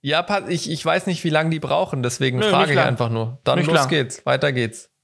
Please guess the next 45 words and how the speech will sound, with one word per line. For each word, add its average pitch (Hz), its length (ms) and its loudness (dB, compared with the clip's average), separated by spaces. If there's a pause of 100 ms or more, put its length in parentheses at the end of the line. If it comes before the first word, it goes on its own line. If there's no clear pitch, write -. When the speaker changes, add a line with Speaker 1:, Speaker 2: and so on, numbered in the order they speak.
Speaker 1:
Gönnen 220 160 2
Speaker 2:
Also 147 120 2
Speaker 1:
wir 190 100 0
unseren 170 300 0
Zuhörern 170 500 0
heute 147 240 0
die 139 120 0
volle 156 400 0
Dröhnung. 127 500 0
Speaker 2:
<laughs> - 40 -10 (540)
Ja. 147 160 2 (640)
Ähm, 160 500 0
genau, 151 220 2
D 151 120 -2
J 196 80 -6 (120)
I 196 60 2
hat 190 160 -4
zwei 190 160 0
neue 175 580 2
Gimbals 208 300 0
vorgestellt. 139 500 -2
Nachdem 147 260 0
ich 147 160 2
mir 170 100 4
Speaker 1:
Korrekt. 160 200 2
Speaker 2:
den 147 220 -2
D 165 100 0
J 180 220 0
I - 20 2
Ronin 165 460 0
S 156 240 0
C 180 160 0
gekauft 143 420 -2
hab, - 260 -2
Speaker 1:
Mhm. 131 440 0 (480)
Speaker 2:
äh, 147 80 -2 (240)
hat, 139 260 -2
äh, 147 380 2
D 151 140 0
J 147 220 0
I 147 40 0
jetzt, - 600 0
einen 151 100 2
Monat 151 260 2
später 160 500 0